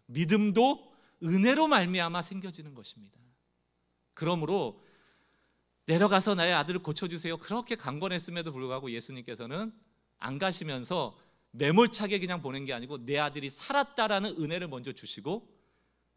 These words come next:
이 아버지가 그 은혜와 은혜의 말씀과 아들이 살아난 사건을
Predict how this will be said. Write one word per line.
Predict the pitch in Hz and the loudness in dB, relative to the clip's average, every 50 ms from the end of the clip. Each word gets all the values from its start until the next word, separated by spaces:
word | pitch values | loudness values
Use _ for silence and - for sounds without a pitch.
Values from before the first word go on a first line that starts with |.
| _ _ _ _ _ _ _ | _ _ _ _ _ _ _
이 | 170 202 247 269 285 226 - | -2 0 2 2 2 2 0
아버지가 | - 127 139 147 175 170 151 151 147 170 190 208 214 - - _ _ | 0 0 0 0 0 -2 -4 -6 -6 -6 -6 -6 -6 -10 -16 _ _
그 | - - 214 240 240 156 - | -10 -8 -6 -4 -4 -4 -4
은혜와 | 147 143 151 170 175 170 170 175 185 202 202 - | -6 -6 -4 -2 -2 -2 0 0 0 -2 -2 -4
은혜의 | 147 151 156 175 175 170 | -6 -6 -4 -2 -4 -4
말씀과 | 165 131 110 117 113 - - 143 139 160 101 107 | -2 -4 -4 -4 -6 -8 -14 -8 -8 -6 -6 -6
아들이 | 117 120 127 151 | -6 -6 -8 -8
살아난 | 151 - 190 180 180 175 175 170 | -8 -8 -6 -6 -6 -6 -6 -8
사건을 | 165 156 - - 151 151 175 196 196 202 | -10 -12 -10 -10 -8 -6 -6 -6 -8 -10